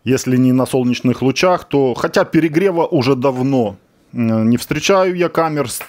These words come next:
какой-то проблемой там перегрева, чтоб они перегревались. Э, первое подключение сделаю по Wi-Fi. В дальнейшем просто подключаю кабель от роутера, от того, к которому подключал камеру по Wi-Fi.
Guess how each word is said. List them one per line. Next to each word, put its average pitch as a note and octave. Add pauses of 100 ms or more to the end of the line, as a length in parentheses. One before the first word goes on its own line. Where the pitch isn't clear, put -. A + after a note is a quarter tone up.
(100)
какой-то B2
проблемой A#2+
там G#2
перегрева, C#3 (360)
чтоб -
они B2
перегревались. A2
Э, B2
первое C#3
подключение B2+
сделаю A#2
по C3+
Wi-Fi. D3+ (460)
В A2
дальнейшем C3
просто C3
подключаю A#2+
кабель G#2 (140)
от B2
роутера, E3+
от C#3+
того, C3+ (720)
к -
которому B2
подключал A#2+
камеру A2
по G#2+
Wi-Fi. G2+